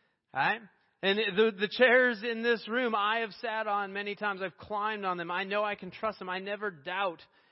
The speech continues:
that I can sit in these chairs. But there are some people's houses when I go to them and they invite me to sit down, I'm very cautious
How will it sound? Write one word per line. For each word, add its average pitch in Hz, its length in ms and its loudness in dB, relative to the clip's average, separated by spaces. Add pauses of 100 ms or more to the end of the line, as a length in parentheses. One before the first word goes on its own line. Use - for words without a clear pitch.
that 175 80 -8
I 175 80 -4
can 175 220 -10
sit 208 80 -8
in 185 80 -14
these 180 140 -10
chairs. 196 260 -4
But 175 60 -12
there 190 120 -2
are 175 140 -6
some 220 180 -6
people's 214 320 -14
houses 170 320 -10
when 185 140 -8
I 175 80 -6
go 180 220 -6
to - 120 -20
them 165 160 -10
and 156 80 -10
they 156 60 -8
invite 165 260 -4
me 180 100 -12
to 160 80 -16
sit 160 220 -16
down, 143 300 -6 (260)
I'm 156 160 -10
very 175 280 -10
cautious 151 540 -16